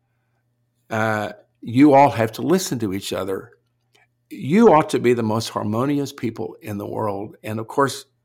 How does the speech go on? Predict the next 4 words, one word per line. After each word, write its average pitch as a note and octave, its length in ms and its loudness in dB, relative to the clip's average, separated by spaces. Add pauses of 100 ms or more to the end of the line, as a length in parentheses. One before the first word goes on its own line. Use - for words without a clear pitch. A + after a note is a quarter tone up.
(1300)
that's C3 360 2
not D3 380 4
why D3 500 2 (180)
we C3+ 440 0